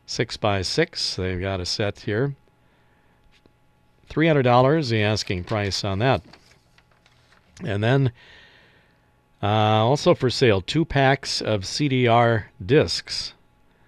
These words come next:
These are the, uh, C D recording type. Uh, seven hundred megabyte or eighty minutes of information can be stored on that. Uh, there's two packs here, fifty per pack, one hundred discs total.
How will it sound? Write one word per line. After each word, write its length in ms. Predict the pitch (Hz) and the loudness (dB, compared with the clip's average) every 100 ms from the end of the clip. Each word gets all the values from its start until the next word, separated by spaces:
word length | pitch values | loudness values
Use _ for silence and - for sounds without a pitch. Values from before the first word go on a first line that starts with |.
| _ _ _ _ - | _ _ _ _ -6
These 260 | 95 95 | -4 -2
are 160 | 101 95 | -2 -2
the, 320 | 90 90 90 | -2 -2 -2
uh, 200 | 87 87 | -4 -4
C 220 | - 120 | -4 -4
D 340 | 104 104 98 95 - _ _ _ _ _ | -2 -2 -2 -6 -12 _ _ _ _ _
recording 680 | 107 92 - 117 107 101 92 - | -8 -6 -2 -2 -2 -4 -6 -4
type. 260 | 113 123 - _ _ _ _ _ - _ _ _ _ _ _ _ _ _ _ _ _ - | -2 0 -2 _ _ _ _ _ -20 _ _ _ _ _ _ _ _ _ _ _ _ -8
Uh, 440 | 92 95 98 98 | -4 -2 0 0
seven 320 | - 139 127 | 0 2 4
hundred 280 | 117 117 98 | 4 2 2
megabyte 640 | 110 120 113 110 120 - | 0 2 2 2 2 2
or 200 | 104 104 - | 0 0 0
eighty 300 | 113 107 98 | 0 0 0
minutes 520 | 104 104 107 - - | 0 0 -2 -8 -6
of 160 | 107 | -2
information 720 | 104 95 107 95 101 95 107 90 | 0 -2 -2 -2 0 -2 -4 -4
can 180 | 98 | -4
be 100 | 90 | -4
stored 400 | 87 - 107 104 | -6 -6 -4 -2
on 160 | 98 98 | -2 -2
that. 260 | 101 131 175 _ _ _ _ _ _ _ _ _ _ - | 0 0 -2 _ _ _ _ _ _ _ _ _ _ -4
Uh, 180 | 92 | -2
there's 220 | 95 98 - | 0 -2 -4
two 180 | 160 | -4
packs 360 | 160 135 135 - | 0 2 2 2
here, 180 | 120 113 | 0 0
fifty 480 | - 160 - 135 107 | 0 -2 0 -2 -2
per 260 | - 135 | -2 -4
pack, 400 | 107 110 117 120 | 0 0 0 -2
one 260 | 98 113 123 | -4 -4 -2
hundred 300 | 123 117 95 | -2 -2 -2
discs 400 | 110 104 - - | -2 -4 -8 -8
total. 480 | 127 135 135 135 | -2 0 2 0